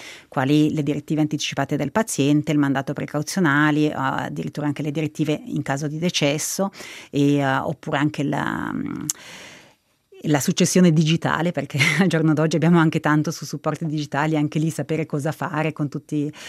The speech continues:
con tutti questi dati informatici che abbiamo in giro sparsi, sparsi nell'etere.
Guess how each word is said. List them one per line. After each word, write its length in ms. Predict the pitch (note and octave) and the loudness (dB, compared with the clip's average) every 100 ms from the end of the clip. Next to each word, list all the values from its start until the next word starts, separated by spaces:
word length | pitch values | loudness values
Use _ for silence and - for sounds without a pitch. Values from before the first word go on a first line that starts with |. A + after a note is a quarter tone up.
| - - | -18 -18
con 180 | - E3 | -2 0
tutti 220 | D3 E3 E3 | 0 -4 -2
questi 240 | D#3+ - | -2 0
dati 260 | D3 C#3 D3+ | 0 0 2
informatici 640 | D3 D#3 D3 C#3 E3 D#3+ | 0 0 -2 -2 -4 -6
che 80 | D3+ | -6
abbiamo 320 | C#3+ C3+ C#3+ | -4 0 2
in 80 | D3+ | 2
giro 260 | C3+ D3+ | 0 -4
sparsi, 720 | D3+ - C3 C3+ - D3 C#3 C#3 | -6 -6 -6 -6 -4 -2 0 -2
sparsi 420 | - D3 C3+ - | -6 -8 -6 -2
nell'etere. 600 | D3+ D3 C#3+ C#3 C#3+ D3 | 0 0 -2 -6 -6 -6